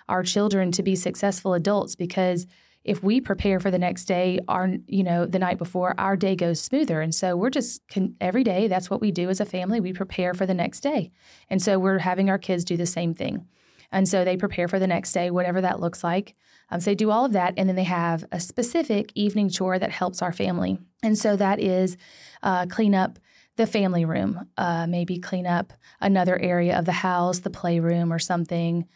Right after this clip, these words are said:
I have somebody that's responsible for taking the dogs out for their final, uh, time to go out at night and put them in their crates.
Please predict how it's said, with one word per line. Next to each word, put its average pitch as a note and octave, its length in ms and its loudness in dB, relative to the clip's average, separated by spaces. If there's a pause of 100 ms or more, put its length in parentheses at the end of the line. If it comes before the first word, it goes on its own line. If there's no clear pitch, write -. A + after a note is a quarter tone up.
(120)
I G3+ 100 0
have F#3 240 0 (160)
somebody F#3 400 2
that's - 220 0
responsible F#3 560 -2
for F#3 120 0
taking F#3 420 -2
the F#3 80 0
dogs F3+ 340 0
out F#3 280 0 (220)
for - 100 -4
their F#3 180 2
final, F3+ 540 0 (320)
uh, F#3 280 2 (160)
time G3+ 260 4
to G3+ 60 2
go G3 160 2
out F#3 180 2
at F#3+ 100 2
night F#3 360 2
and F#3+ 140 2
put F#3+ 180 0
them F#3+ 120 2
in F3+ 80 0
their F#3 140 0
crates. F#3 720 -2